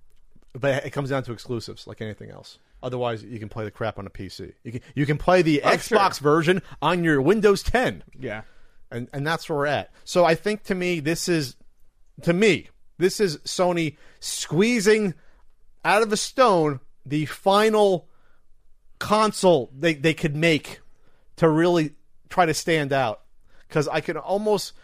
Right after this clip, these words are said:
Speaker 1: 'cause we talked about it before, like, yeah, you can see the difference maybe a little between P S four and P S three. They're gonna put those games side by side, P S five and P S four. I mean, God, is anyone complaining about how, how good Red Dead two looks?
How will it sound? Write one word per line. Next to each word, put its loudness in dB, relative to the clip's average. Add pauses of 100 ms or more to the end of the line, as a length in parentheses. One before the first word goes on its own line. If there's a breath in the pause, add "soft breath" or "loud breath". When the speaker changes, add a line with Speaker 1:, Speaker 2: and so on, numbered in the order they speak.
(200 soft breath)
Speaker 1:
'cause -2
we -2
talked 0
about 2
it -20
before, -2
like, 0
yeah, 0
you -4
can -10
see -10
the -4
difference -4
maybe -4
a -2
little -4
between -8
P -8
S -6
four -8
and -8
P -10
S -10
three. -8 (440 soft breath)
They're -4
gonna 0
put -4
those 0
games -2
side 2
by 2
side, -4
P -4
S -8 (540)
five -2
and -8
P -4
S -4
four. -4 (460)
I -4
mean, -4
God, 0
is -10
anyone -2
complaining -4
about 0
how, -2
how -6
good -4
Red -6
Dead -4
two -8
looks? -8